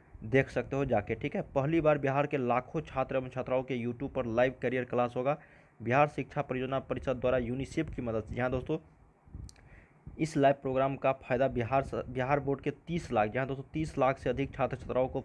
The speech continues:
मिलेगा। यह लाइव कार्यक्रम हर गुरुवार को चलेगा। देखिए हर गुरुवार को नौ अप्रैल, सोलह अप्रैल को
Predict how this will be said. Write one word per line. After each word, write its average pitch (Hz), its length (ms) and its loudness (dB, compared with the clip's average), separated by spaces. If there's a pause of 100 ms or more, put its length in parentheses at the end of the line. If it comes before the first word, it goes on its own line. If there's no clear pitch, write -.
मिलेगा। 123 280 2
यह 135 260 2
लाइव 131 280 2 (500)
कार्यक्रम 127 420 2
हर 143 200 2
गुरुवार 127 380 2
को 120 160 -4
चलेगा। 107 380 0
देखिए 113 280 -4
हर 123 220 -2
गुरुवार 120 380 2
को 143 120 -4
नौ 123 200 -4
अप्रैल, 127 260 -4
सोलह 117 260 -2
अप्रैल 120 220 0
को 165 200 -4